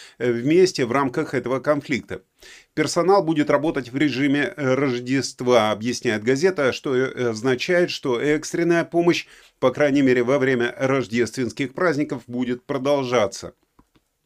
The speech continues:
Газета Daily Express описывает забастовку как, э, всё больше страданий для Н H S, и рядом изображает, э, депутатов, консультантов,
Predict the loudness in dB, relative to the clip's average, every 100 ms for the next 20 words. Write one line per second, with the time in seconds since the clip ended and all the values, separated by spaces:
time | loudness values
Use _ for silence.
0 | _ _ _ _ _ _ -20 -20 -20 -20
1 | -20 -20 _ _ 0 2 4 4 6 6
2 | 8 8 6 2 2 2 -2 -2 -4 -2
3 | -2 0 2 2 2 2 0 0 0 2
4 | 2 2 0 0 0 -2 -2 2 0 0
5 | -4 -2 -2 0 0 2 0 0 0 2
6 | -2 -2 0 0 0 -8 -12 -2 2 2
7 | 2 2 0 0 0 0 0 0 0 2
8 | 0 0 -2 -2 -4 -8 -12 -8 -6 -4
9 | -4 2 2 2 -8 -6 -6 -4 -6 0
10 | 0 0